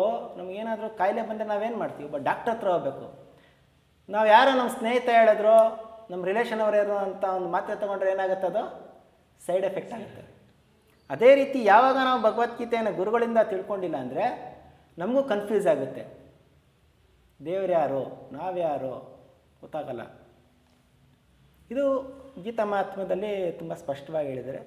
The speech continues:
ಗೀತಾ ಮಹಾತ್ಮ್ಯದಕ್ಕಿಂತ ಇನ್ನು, ಗೀತಾ ಮಹಾತ್ಮ್ಯದ ಇನ್ನೊಂದು ಮಾತು ಹೇಳ್ತಾರೆ. ಭಗವದ್ಗೀತೆಯಲ್ಲಿ ಒಟ್ಟು ನಾಲ್ಕು ಯೋಗದ ಬಗ್ಗೆ ತಿಳಿಸ್ತಾರೆ. ಒಂದು ಕರ್ಮಯೋಗ, ಜ್ಞಾನಯೋಗ, ಧ್ಯಾನಯೋಗ, ಭಕ್ತಿಯೋಗ.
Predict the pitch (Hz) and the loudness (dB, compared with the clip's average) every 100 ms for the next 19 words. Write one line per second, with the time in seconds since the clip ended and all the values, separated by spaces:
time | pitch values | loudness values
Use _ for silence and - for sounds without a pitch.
0 | - 247 269 240 226 220 214 220 208 254 | -16 -14 -10 -8 -6 -6 -6 -10 -10 -10
1 | 202 - 202 196 190 196 190 180 175 160 | -10 -6 -4 -4 -8 -8 -6 -6 -8 -10
2 | 226 233 214 196 202 190 202 233 226 170 | -10 -10 -8 -8 -6 -6 -6 -8 -6 -6
3 | 156 139 131 120 - - - _ _ _ | -6 -8 -10 -14 -20 -20 -20 _ _ _
4 | _ _ - 185 226 262 262 233 247 208 | _ _ -14 -8 -4 -4 -4 -2 0 0
5 | 202 - 294 202 233 269 269 220 202 208 | -2 -2 0 4 4 4 2 2 2 0
6 | 180 165 165 208 151 131 - 117 - - | -2 -4 -6 -6 -8 -8 -10 -16 -18 -20
7 | - - - - - _ - - _ - | -20 -20 -20 -20 -20 _ -20 -20 _ -20
8 | - - - 160 180 180 170 190 202 196 | -20 -20 -18 -10 -8 -4 -4 -4 -4 -4
9 | 196 233 247 - - - - _ _ _ | -2 -2 -4 -12 -20 -20 -20 _ _ _
10 | 147 185 196 190 175 196 226 - - - | -8 -6 -4 -4 -2 -2 -4 -8 -16 -20
11 | - - 147 190 175 170 196 247 - - | -20 -8 -8 -6 -8 -8 -8 -10 -12 -18
12 | 139 147 - 143 127 | -16 -16 -10 -8 -8